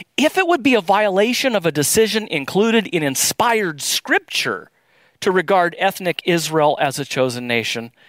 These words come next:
in the new covenant, how much more offensive to God would it be to give that status to Americans,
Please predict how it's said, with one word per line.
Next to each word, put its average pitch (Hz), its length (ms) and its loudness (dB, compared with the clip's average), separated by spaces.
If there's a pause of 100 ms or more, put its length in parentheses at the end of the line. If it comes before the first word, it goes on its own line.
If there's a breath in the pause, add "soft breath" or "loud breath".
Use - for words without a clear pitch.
(140 soft breath)
in 131 140 -6
the 131 80 -2
new 117 160 -4
covenant, 107 500 -4 (460 soft breath)
how 262 260 2
much 185 400 -2
more 160 300 2
offensive 139 640 -2
to 139 140 -4
God 123 380 2
would 123 200 -2
it 123 160 -4
be 117 280 -4 (340 loud breath)
to 143 80 -6
give 143 260 0
that 135 260 -2
status 131 480 0
to - 140 -8
Americans, 143 920 -4